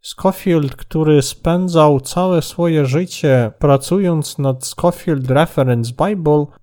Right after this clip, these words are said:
w ten czas rozmyślał nad pytaniem, czy pochwycenie będzie przed wielkim uciskiem,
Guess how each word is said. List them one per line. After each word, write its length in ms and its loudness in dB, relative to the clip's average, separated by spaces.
w 80 -20
ten 300 -2
czas 420 0
rozmyślał 800 0
nad 220 -2
pytaniem, 760 -2
czy 200 -2
pochwycenie 880 -2
będzie 540 0
przed 400 -6
wielkim 440 -2
uciskiem, 720 -4